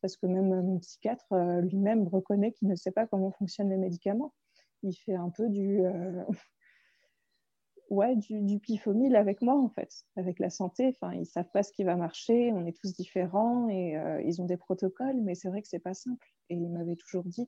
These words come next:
que j'ai eu des doses de cheval, parce que je suis quelqu'un qui a un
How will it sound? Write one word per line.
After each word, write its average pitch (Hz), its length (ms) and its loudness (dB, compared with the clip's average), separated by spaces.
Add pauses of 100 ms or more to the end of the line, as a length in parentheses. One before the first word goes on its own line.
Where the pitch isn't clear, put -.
que 170 320 0
j'ai 175 160 -2
eu 208 140 2
des 175 160 -2
doses 208 280 -2
de 175 280 -2
cheval, 214 500 -4 (600)
parce 190 160 -6
que 185 100 -2
je 180 80 -8
suis - 120 -20
quelqu'un 185 440 -4
qui - 160 -12
a - 340 -6 (160)
un - 100 -14